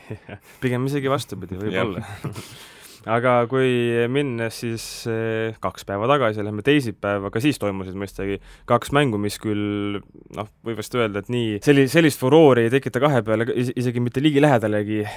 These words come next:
Speaker 1: kui, kui see Barcelona triumf B S G üle, aga esmalt, eh, Napoli, Madridi Real,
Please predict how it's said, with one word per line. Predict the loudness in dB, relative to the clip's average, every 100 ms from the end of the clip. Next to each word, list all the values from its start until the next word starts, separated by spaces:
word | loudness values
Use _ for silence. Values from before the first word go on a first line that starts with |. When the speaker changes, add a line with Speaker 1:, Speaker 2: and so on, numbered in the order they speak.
| -8
Speaker 1:
kui, | -2 -2 0 -2 -2
kui | -4 -2
see | -2 -2 -2
Barcelona | -4 -4 -4 -2 0 0 -2 -2
triumf | -4 -4 -6 -4
B | -2
S | -2 0
G | 0
üle, | 2 0
aga | -2 -2 -2 -2 -6 -16 -20 -4 -2
esmalt, | 0 -2 0
eh, | 2 2
Napoli, | 4 2 2 -2 0
Madridi | 2 2 4
Real, | 4 4 4